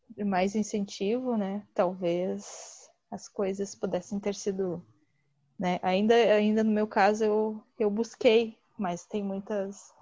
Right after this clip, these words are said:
pessoas que acabam perdendo, né, porque não, não são incentivadas, né, enfim, é o que eu penso. <laughs>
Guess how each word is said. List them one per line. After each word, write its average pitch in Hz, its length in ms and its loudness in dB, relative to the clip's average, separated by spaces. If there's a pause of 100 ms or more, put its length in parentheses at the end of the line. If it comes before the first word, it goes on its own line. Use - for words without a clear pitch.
(560)
pessoas 240 420 2
que - 160 0
acabam 269 540 4
perdendo, 311 600 2
né, 247 320 0
porque 190 480 -6 (380)
não, 190 320 -2
não 190 200 -8
são 208 220 -2
incentivadas, 202 920 -4
né, 185 180 -8 (880)
enfim, 175 340 -10 (1200)
é 214 40 -20
o - 120 -20
que - 100 -8
eu 180 60 -6
penso. - 520 -14 (240)
<laughs> 220 300 -4